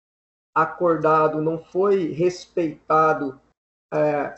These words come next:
a ideia de etnia, a ideia de tradições, de costume, de povos. Povos que aqui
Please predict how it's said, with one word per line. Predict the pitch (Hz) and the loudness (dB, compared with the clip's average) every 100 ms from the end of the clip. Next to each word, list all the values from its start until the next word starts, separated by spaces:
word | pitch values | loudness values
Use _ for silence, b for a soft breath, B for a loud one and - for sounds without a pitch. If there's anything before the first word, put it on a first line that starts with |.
| _ | _
a | 160 160 | 2 4
ideia | 143 156 160 165 151 135 - | 4 6 6 6 2 0 -10
de | 127 151 | -8 -6
etnia, | 156 - 143 143 156 160 156 135 - - | -6 -8 -8 -6 -6 0 0 0 -4 -4
a | 147 | 0
ideia | 147 139 151 151 143 | 0 4 6 6 4
de | - | -2
tradições, | - 147 139 - - 151 160 147 - - _ _ _ _ | -4 -2 -2 -10 -2 2 2 0 -8 -20 _ _ _ _
de | 131 | -14
costume, | - 147 - - 160 165 156 143 - | -12 -14 -16 -8 -2 -2 -2 -6 -12
de | 123 156 | -12 -10
povos. | - - 151 143 131 123 - _ _ _ _ | -4 4 6 4 -2 -12 -18 _ _ _ _
Povos | 165 180 226 262 - - _ _ | 6 6 4 -4 -8 -18 _ _
que | - | -4
aqui | 165 - 160 185 | -4 -4 -8 -8